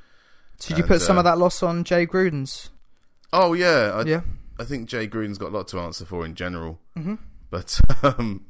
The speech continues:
Speaker 1: I think he's a good coach.
Speaker 2: I don't think he's a good coach.
Speaker 1: I think
Speaker 2: I
Speaker 1: he
Speaker 2: think
Speaker 1: is.
Speaker 2: he's got some fundamental problems with his calling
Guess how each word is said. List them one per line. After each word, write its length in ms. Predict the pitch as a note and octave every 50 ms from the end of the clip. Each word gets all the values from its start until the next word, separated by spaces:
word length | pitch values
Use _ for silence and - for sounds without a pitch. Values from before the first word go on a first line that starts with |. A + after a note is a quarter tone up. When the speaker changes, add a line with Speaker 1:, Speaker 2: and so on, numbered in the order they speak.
| - -
Speaker 1:
I 120 | - E3+ A3+
think 100 | C4+ C4+
he's 140 | A#3 F3+ F3+
a 20 |
good 140 | E3+ D#3+ -
coach. 340 | - G#3 G#3+ D3+ - - - -
Speaker 2:
I 160 | G#2 A#2 B2+
don't 400 | B2 - - C#3+ E3 E3 B2+ -
think 220 | - E2+ E2 E2 E2
he's 160 | E2 - -
a 20 |
good 160 | - - D2+ -
coach. 420 | - E2 D2+ D2+ D2+ - - -
Speaker 1:
I 120 | C#3+ D#3+
think 140 | E3 F3+ E3+
Speaker 2:
I 20 | D#3
Speaker 1:
he 80 | D3+
Speaker 2:
think 120 | D#3+ D3+ B2+
Speaker 1:
is. 40 | B2
Speaker 2:
he's 120 | A2+ A2
got 180 | - G#2 - -
some 360 | - G2 G2+ G2 F#2+ F#2+ F#2
fundamental 600 | - - - G#2 G#2 G2 G2 F#2+ F#2+ D2+ B1 E2+
problems 600 | - - - G#2 G2 F2+ E2+ E2+ E2 E2 E2+ E2+
with 120 | F2 E2+
his 200 | E2 E2 E2+ -
calling 600 | - - - F#2 F2 F2+ F2 F2 E2+ E2+ E2 E2